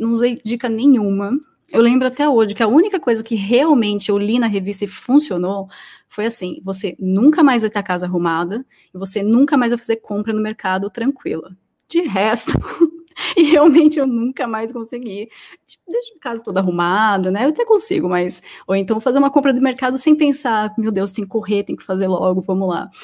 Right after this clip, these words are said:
Então, junto com tudo isso, né, experiência, assim, a gente, você começa a ver a vida de um jeito diferente. Você tem prioridades, né? E as prioridades ali no, no momento são seus filhos.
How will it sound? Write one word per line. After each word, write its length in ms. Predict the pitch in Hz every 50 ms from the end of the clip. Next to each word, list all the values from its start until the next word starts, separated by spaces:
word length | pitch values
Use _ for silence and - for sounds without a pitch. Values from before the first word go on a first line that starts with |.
| - - - - _ _
Então, 680 | 165 180 185 180 185 - 185 175 180 180 180 185 190
junto 420 | 190 202 233 254 302 302 302 302
com 500 | 302 - 254 240 233 226 220 214 196 196 190 -
tudo 260 | - 247 247 247 240
isso, 320 | 202 196 214 247 247 -
né, 160 | 220 190 190 190
experiência, 640 | 190 190 - 208 185 180 175 185 185 185 190 202
assim, 340 | 190 - - 226 240 269 294
a 20 |
gente, 160 | 302 302 - - - -
você 160 | - - 359
começa 340 | - 339 302 311 370 370 339
a 40 | 285
ver 140 | 214 202 190
a 60 | 190
vida 220 | 190 190 190 185
de 100 | 185 190
um 40 | 196
jeito 240 | 190 202 190 190 196
diferente. 520 | 185 185 - - 202 185 175 180 170 -
Você 560 | 185 185 - - - 214 208 214 226 247 262 262 - - - - _ _
tem 240 | - 214 208 240 269 262
prioridades, 880 | - 277 285 277 285 339 359 302 220 196 190 175 175 175 185 185 180 190
né? 140 | 180 175
E 60 | 180 180
as 180 | 190 185 -
prioridades 600 | - 247 233 254 247 254 294 226 196 175 175 175 202
ali 200 | 214 208 185 175
no, 160 | 208 220 226
no 180 | 220 208 202
momento 460 | 202 220 226 196 175 180 180 - - 233 - - - - - - _ _ - -
são 200 | - - 196 190
seus 300 | 190 214 262 - - -
filhos. 540 | - 269 285 269 214 185 175 175 - -